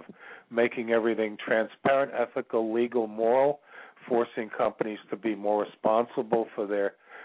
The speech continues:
employees, their customers, the environment, and the community. And I think people will resonate more and more with that when they see that this country has actually been hijacked by corporate elites.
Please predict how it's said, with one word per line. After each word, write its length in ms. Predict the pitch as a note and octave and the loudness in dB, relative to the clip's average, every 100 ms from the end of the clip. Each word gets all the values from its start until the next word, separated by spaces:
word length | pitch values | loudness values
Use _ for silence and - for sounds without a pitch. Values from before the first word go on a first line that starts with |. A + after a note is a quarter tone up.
| - | -16
employees, 720 | - G#2 - - A#2+ C3+ C3+ B2 | -8 -6 -2 4 4 6 2 0
their 140 | A2 G2+ | -2 -2
customers, 720 | - B2 - - C#3 C#3 B2 | 0 0 0 -8 -4 -4 -4
the 120 | A#2+ G#2+ | -4 -6
environment, 680 | G2+ G2+ A2 A2+ A2+ A2+ A2+ | -4 0 2 0 -2 -6 -6
and 120 | G#2 | -8
the 80 | G#2 | -8
community. 680 | - A2+ C3+ G#2+ D#2+ - - _ - - - - | -8 -6 -4 -4 -8 -14 -18 _ -20 -18 -16 -6
And 140 | G2+ | 0
I 100 | G#2+ G2+ | 0 2
think 160 | C3+ - | 0 0
people 440 | C#3 D3 C3+ A#2+ A#2 | -4 0 2 4 2
will 220 | A2+ A2+ | 2 2
resonate 540 | A2+ B2 B2 A#2 A#2 A2 | 4 2 2 -2 -4 -4
more 360 | A2+ B2+ C#3 B2+ | -6 0 2 2
and 100 | A#2 | 0
more 340 | B2+ D3+ C3+ | 2 4 4
with 180 | A2+ - | 2 2
that 280 | A2 A#2 - - - - - | 2 2 0 -14 -18 -14 -2
when 160 | A#2 | 0
they 180 | A2+ A2+ - - | 0 -2 -6 0
see 200 | F#3 D#3+ | 2 4
that 200 | A#2+ - | 0 0
this 120 | C#3 - - | -2 -2 0
country 480 | F3+ F#3+ - A2+ G#2 | 0 0 -2 -2 -2
has 120 | A2 G#2 | -4 0
actually 460 | A#2+ C3+ - A#2+ A2+ | 0 0 -4 -4 -2
been 300 | A2+ A2 G#2+ - - - - | -2 -4 -8 -18 -20 -10 0
hijacked 560 | C#3 C3 C3 A2+ - | 2 2 2 2 0
by 140 | G#2+ G#2 | -4 -4
corporate 500 | - C3 A#2+ - G#2+ | -2 -2 0 -2 -2
elites. 380 | G#2 A#2 C3+ | 0 0 0